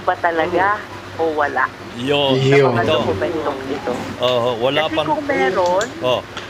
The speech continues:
Speaker 3: Yun talaga ang malaking tanong. Mayroon ba talagang dokumento o wala? Di ba? Napaka ano lang eh. Napaka common ng sagot dyan, mga ka-aksyon. Kasi kung mayroon, isinumiti niya na yan.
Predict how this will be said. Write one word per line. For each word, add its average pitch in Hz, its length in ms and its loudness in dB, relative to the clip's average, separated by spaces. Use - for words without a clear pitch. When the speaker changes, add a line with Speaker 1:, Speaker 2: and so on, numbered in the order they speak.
Speaker 3:
Yun 254 320 8
talaga 202 560 8
ang 185 160 6
malaking 156 560 4
tanong. 117 720 2
Mayroon 202 560 6
ba 180 160 4
talagang 156 560 4
dokumento 151 640 6
o 147 240 8
wala? 123 400 6
Di 120 160 6
ba? 214 400 8
Napaka 311 560 8
ano 285 80 8
lang 277 240 8
eh. 147 240 2
Napaka 214 400 4
common 190 400 6
ng 165 80 2
sagot 156 400 4
dyan, 135 400 6
mga 123 240 2
ka-aksyon. 110 480 0
Kasi 269 320 2
kung 196 240 6
mayroon, 190 560 6
isinumiti 254 640 6
niya 117 240 4
na 110 80 2
yan. 151 480 4